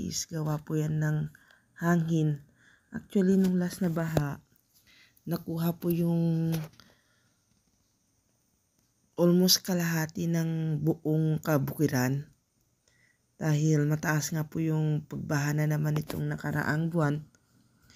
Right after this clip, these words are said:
So, yung ibang part is hindi ganun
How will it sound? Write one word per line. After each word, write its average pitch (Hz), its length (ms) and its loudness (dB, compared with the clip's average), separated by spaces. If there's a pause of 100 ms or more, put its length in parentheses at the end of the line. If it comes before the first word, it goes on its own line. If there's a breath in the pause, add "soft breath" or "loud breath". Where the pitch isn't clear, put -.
(360 soft breath)
So, - 320 -2
yung 160 240 0 (960)
ibang 180 320 2
part 147 400 0
is 143 160 -2 (240)
hindi 160 400 2
ganun 151 640 2